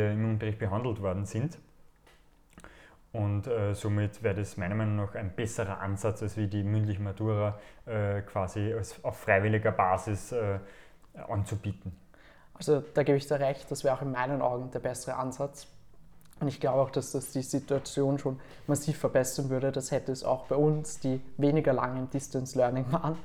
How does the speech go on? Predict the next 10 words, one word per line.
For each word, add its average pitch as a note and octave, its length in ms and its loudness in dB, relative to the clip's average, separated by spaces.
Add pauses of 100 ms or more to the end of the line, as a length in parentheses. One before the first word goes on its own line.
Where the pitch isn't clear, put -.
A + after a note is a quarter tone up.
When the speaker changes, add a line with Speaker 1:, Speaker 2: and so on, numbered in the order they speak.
(600)
Speaker 2:
auch C#3+ 160 4
die - 100 -2
Situation C3+ 640 -2
schon C3+ 160 -4
verbessert C3+ 520 0
und C3 140 -2
auch, B2+ 220 -2 (180)
ehrlich B2+ 260 0
gesagt, - 360 -4
erleichtert. C3+ 640 0